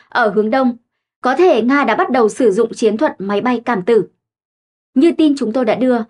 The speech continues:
Tư lệnh Không quân Ukraine, Trung tướng Mykola Omichuk đã cho biết, tiêm kích ném bom Su ba tư của Nga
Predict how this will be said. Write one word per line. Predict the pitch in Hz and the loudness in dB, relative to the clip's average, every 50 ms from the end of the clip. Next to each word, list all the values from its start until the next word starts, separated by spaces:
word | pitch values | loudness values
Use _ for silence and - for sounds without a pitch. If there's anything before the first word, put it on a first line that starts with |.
| _ _ _ _ | _ _ _ _
Tư | 311 311 | 0 0
lệnh | 294 269 247 - - | 2 0 -2 -2 -4
Không | - 311 311 311 | -2 -2 0 0
quân | 320 311 285 277 | 0 0 0 0
Ukraine, | - 311 302 - 277 277 262 262 269 262 262 254 247 - _ _ _ | -2 -4 -2 -2 -2 -2 0 0 -2 -2 -4 -6 -6 -10 _ _ _
Trung | - 349 302 285 | 0 0 2 2
tướng | 277 254 233 233 269 302 | 2 2 2 2 2 0
Mykola | 311 330 320 - - 302 285 277 277 262 254 | 0 0 -2 -2 -2 -2 0 0 0 0 -2
Omichuk | - - 254 247 226 240 269 269 - - 349 349 349 _ _ _ _ _ - | 0 0 0 0 2 0 -2 -2 -2 0 0 0 -2 _ _ _ _ _ -4
đã | 233 220 - | -4 -4 -2
cho | - 269 240 | -2 -4 -2
biết, | 233 294 320 370 359 - _ _ _ _ _ - | -2 -2 -2 -2 -4 -6 _ _ _ _ _ -2
tiêm | 285 285 254 254 | 0 2 2 2
kích | 247 339 381 - _ _ | 2 0 0 -2 _ _
ném | 214 220 220 214 226 233 | -2 0 0 0 0 0
bom | 269 277 269 254 | 0 0 -2 -2
Su | - 320 311 | -2 -2 -2
ba | 247 285 | -2 -2
tư | 277 269 269 262 | -2 -2 -4 -2
của | 269 240 208 | 0 -2 -2
Nga | 202 214 240 254 247 247 240 | 0 0 0 0 0 -2 -4